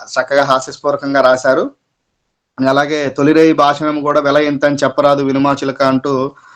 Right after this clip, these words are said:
ఆ, సరదాగా రాయడం జరిగింది. అలాగే "బలిసిన సింగము కన్నను తెలివగు కుందేలు గొప్ప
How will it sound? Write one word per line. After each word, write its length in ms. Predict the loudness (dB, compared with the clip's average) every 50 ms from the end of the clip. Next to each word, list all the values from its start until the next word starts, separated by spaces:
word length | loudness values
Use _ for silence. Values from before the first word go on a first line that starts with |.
| -20 _ _ _ -4
ఆ, 400 | -2 0 2 2 2 2 0 0
సరదాగా 400 | -2 -2 -2 0 2 2 2 2
రాయడం 320 | 0 0 0 0 -2 -4 -4
జరిగింది. 420 | -4 -4 -4 -6 -6 -6 -4 -4
అలాగే 540 | -2 0 0 0 -2 -2 -4 -4 -4 -4 -8 -10 _ _ _ _ _ _ _ _ _ _ _ _ _ _ _ _ _ _ _ _ _ _ _ _ _ _ _ _ _ _ _ _ _ _ _ _ _ -20 -20 -16 -8
"బలిసిన 520 | -2 2 2 4 2 2 0 0 0 0 0
సింగము 460 | 2 2 0 2 2 0 0 0 -2
కన్నను 460 | -4 -2 -2 0 0 0 0 0 -2
తెలివగు 500 | 0 2 2 4 4 4 4 4 2 2
కుందేలు 560 | 2 2 0 2 2 2 4 4 4 4 4
గొప్ప 380 | 2 4 2 0 0 0 0